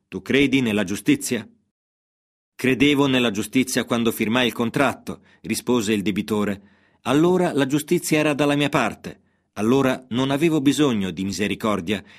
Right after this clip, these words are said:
né ritenevo di averne mai bisogno.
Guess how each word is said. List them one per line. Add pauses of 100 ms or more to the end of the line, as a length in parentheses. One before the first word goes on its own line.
(120)
né
ritenevo
di
averne
mai
bisogno.